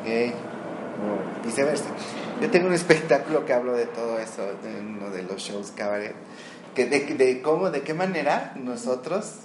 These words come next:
nos discriminamos dentro de la comunidad unos a otros. Ya hablamos, pero tenemos buena intención de,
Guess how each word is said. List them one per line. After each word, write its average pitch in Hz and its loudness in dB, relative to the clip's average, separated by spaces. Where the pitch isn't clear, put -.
nos 113 -4
discriminamos 120 -4
dentro 131 -2
de 123 4
la 113 0
comunidad 117 -2
unos 117 -6
a 104 -6
otros. - -12
Ya 113 4
hablamos, 104 -2
pero 196 6
tenemos 220 2
buena 190 2
intención 139 -2
de, 98 -4